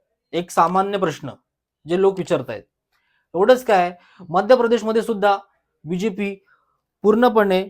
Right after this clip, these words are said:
सॉरी, महाराष्ट्रामध्ये सुद्धा बीजेपी दोन हजार एकोणीस मध्ये बहुमतामध्ये होती, पण आता तुम्ही बघताय ना बीजेपीला शिवसेनेचा,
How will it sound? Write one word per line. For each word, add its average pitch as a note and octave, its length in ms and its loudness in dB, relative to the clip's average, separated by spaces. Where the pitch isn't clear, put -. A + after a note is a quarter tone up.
सॉरी, A3 140 2
महाराष्ट्रामध्ये G#3+ 600 0
सुद्धा G#3 200 -4
बीजेपी G3 680 -4
दोन G#3 240 4
हजार A#3 180 2
एकोणीस G#3 380 0
मध्ये F3+ 380 -2
बहुमतामध्ये G3 680 2
होती, D3 380 -8
पण F#3 80 -4
आता E3+ 240 -2
तुम्ही A3 160 -2
बघताय G#3 320 0
ना F#3+ 140 0
बीजेपीला F#3 600 2
शिवसेनेचा, G3 800 0